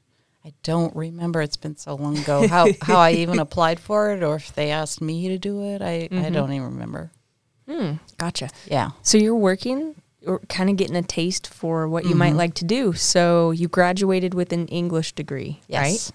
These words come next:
Speaker 1: Yes.
Speaker 2: And what was your minor?
Speaker 1: I didn't end up with a minor.
Speaker 2: Okay.
Speaker 1: Yeah.
Speaker 2: I gotcha. So in order to be, this is also a fun fact, a librarian, you have to have at least a master's degree.
Speaker 1: Yes.
Speaker 2: If you have a,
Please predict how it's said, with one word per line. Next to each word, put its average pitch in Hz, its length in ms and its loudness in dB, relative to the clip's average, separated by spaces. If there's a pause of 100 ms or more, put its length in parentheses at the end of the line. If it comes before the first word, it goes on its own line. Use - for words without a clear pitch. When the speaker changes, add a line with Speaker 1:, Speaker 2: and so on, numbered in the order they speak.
Speaker 1:
Yes. - 380 -8 (200)
Speaker 2:
And 170 800 2
what 170 140 0
was 202 100 -4
your 202 80 2
minor? 208 460 0 (580)
Speaker 1:
I 170 160 2
didn't 180 460 0
end 175 200 2
up 170 220 2
with 165 180 -2
a 160 40 -4
minor. 143 520 0
Speaker 2:
Okay. 175 360 -4 (100)
Speaker 1:
Yeah. 139 180 -12 (220)
Speaker 2:
I 190 60 -18
gotcha. 170 300 -6
So 190 520 4 (300)
in 196 100 2
order 269 240 4
to 196 160 -2
be, 175 540 2
this 196 160 0
is 185 220 -2
also 185 260 -2
a - 20 -2
fun 143 240 -4
fact, - 460 -8 (600)
a 170 80 -2
librarian, 170 760 2
you 175 120 2
have 160 200 -4
to - 80 -10
have 156 320 -4
at - 160 -6
least 220 280 0
a 170 40 4
master's 139 720 -4
degree. - 280 -8
Speaker 1:
Yes. 175 200 6
Speaker 2:
If 190 220 2
you 190 120 6
have 220 360 0
a, 170 180 2